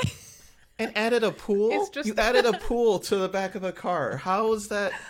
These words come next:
Speaker 2: What are you
Speaker 1: Well,
Speaker 2: going to do
Speaker 3: Is
Speaker 2: with
Speaker 3: it a
Speaker 2: this?
Speaker 3: fish tank? What is the <laughs>
Speaker 2: Oh, they've done that too. They've added, like,
Speaker 3: Oh
Speaker 2: they've
Speaker 3: my
Speaker 2: added
Speaker 3: God.
Speaker 2: everything. It
Speaker 1: Oh
Speaker 2: just
Speaker 1: my
Speaker 3: God.
Speaker 1: gosh! Seriously, though. I was like, "What are you doing?"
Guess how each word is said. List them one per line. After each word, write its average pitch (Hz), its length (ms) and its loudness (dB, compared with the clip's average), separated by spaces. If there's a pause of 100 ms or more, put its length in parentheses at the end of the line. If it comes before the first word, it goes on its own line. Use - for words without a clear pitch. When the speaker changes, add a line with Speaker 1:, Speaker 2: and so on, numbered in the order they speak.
(400)
Speaker 2:
What 196 140 -2
are - 40 -2
you 226 80 -4
Speaker 1:
Well, 208 100 0
Speaker 2:
going 202 140 -2
to 202 120 -8
do 202 200 -4
Speaker 3:
Is 311 60 -4
Speaker 2:
with 508 100 -2
Speaker 3:
it 339 80 -6
a 247 80 -4
Speaker 2:
this? 453 260 -2
Speaker 3:
fish 440 100 -6
tank? 453 220 -4 (120)
What 427 140 -4
is 349 200 -6
the 240 120 -6 (600)
<laughs> 302 140 -8
Speaker 2:
Oh, 381 80 -4
they've 180 180 -6
done 214 180 2
that 208 180 -4
too. 311 220 -6
They've 151 180 -4
added, 208 220 -4 (180)
like, 170 180 -4
Speaker 3:
Oh 175 40 -8
Speaker 2:
they've 208 120 0
Speaker 3:
my 226 80 -6
Speaker 2:
added 294 240 -2
Speaker 3:
God. 202 180 -8
Speaker 2:
everything. 269 720 -6
It - 80 -20
Speaker 1:
Oh 311 180 -4 (100)
Speaker 2:
just - 40 -8
Speaker 1:
my 262 120 -8
Speaker 3:
God. 240 80 -8 (400)
Speaker 1:
gosh! 269 100 -12
Seriously, 302 440 -4
though. 180 280 -10
I 302 80 -8
was 339 220 -10
like, - 200 -20 (320)
"What 349 160 -6
are 339 40 -4
you 262 100 -8
doing?" 196 320 -12